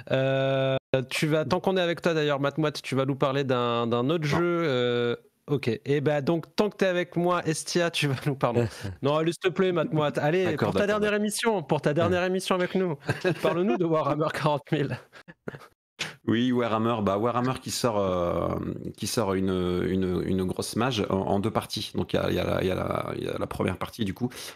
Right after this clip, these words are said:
Speaker 2: euh, qui est sortie, euh, ce mois-ci. Il y aura la deuxième partie qui sortira le mois prochain. Euh, ça s'appelle The Traitor Curse. Euh, et, euh, bah, il y a, il y a du nouveau, il y a du, il y a des nouvelles maps, euh, principalement une, je pense, une grosse ma-, une, une grosse map,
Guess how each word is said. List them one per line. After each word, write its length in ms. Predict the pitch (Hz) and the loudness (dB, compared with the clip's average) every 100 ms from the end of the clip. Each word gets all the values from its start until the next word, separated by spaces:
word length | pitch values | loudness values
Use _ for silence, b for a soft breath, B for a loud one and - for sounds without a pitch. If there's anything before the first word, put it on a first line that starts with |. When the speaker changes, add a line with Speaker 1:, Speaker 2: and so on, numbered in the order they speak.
| - | -2
Speaker 2:
euh, 120 | 87 | -2
qui 100 | 85 90 | 0 -2
est 20 | |
sortie, 400 | 90 - - 107 | -2 -4 -2 0
euh, 220 | 92 95 | 0 0
ce 120 | - 117 | 0 0
mois-ci. 420 | 104 101 - 131 | 0 -2 -2 0
Il 60 | 113 | 0
y 60 | |
aura 120 | 92 | 0
la 80 | 90 | 0
deuxième 280 | 90 98 107 | 0 0 -2
partie 260 | 104 - 110 | -4 -6 -8
qui 100 | - | -6
sortira 420 | - - 104 98 | -6 -2 0 0
le 80 | 92 | 0
mois 180 | 104 | -2
prochain. 380 | 113 101 101 113 - B - _ _ - | 0 0 0 -2 -6 B -20 _ _ -4
Euh, 120 | 85 82 | -2 0
ça 160 | - | -2
s'appelle 540 | - 92 104 110 104 - | -2 0 0 0 -2 -2
The 540 | 90 92 95 95 - | 0 2 2 0 -4
Traitor 600 | - 123 120 120 92 92 90 92 | -6 -6 0 0 0 0 -2 -4
Curse. 400 | - 143 - - 85 b b _ _ _ - | -4 -4 -4 -4 -4 b b _ _ _ -2
Euh, 800 | 87 85 85 85 85 85 90 92 - _ - | 0 2 0 0 0 0 0 -2 -4 _ -2
et, 280 | 117 131 - | 0 0 0
euh, 500 | 92 90 87 87 90 | 0 2 2 0 0
bah, 140 | 92 90 | 0 2
il 60 | |
y 40 | 95 | 2
a, 80 | |
il 60 | 90 | 2
y 20 | |
a 40 | 104 | 0
du 140 | 110 | 0
nouveau, 320 | 120 98 120 120 | 2 2 0 0
il 80 | 92 | 0
y 40 | |
a 40 | |
du, 440 | 90 92 92 92 92 | 2 0 2 2 2
il 40 | |
y 20 | 92 | 0
a 40 | |
des 100 | 90 | 2
nouvelles 220 | 95 95 | 0 2
maps, 200 | 95 123 - 80 - _ _ - | 0 0 -2 -4 -6 _ _ -4
euh, 120 | 87 | -4
principalement 560 | 101 92 - 98 98 - | -2 -6 -2 0 0 0
une, 180 | 127 135 | 0 0
je 100 | 120 | -2
pense, 380 | - 143 - - | -2 -4 -6 -4
une 100 | 92 | -2
grosse 260 | - 101 - | 0 -2 -2
ma-, 140 | 110 98 | -2 0
une, 320 | 95 92 92 | 0 0 0
une 160 | 92 85 | 0 0
grosse 220 | 85 - | -4 -2
map, 140 | 127 | -2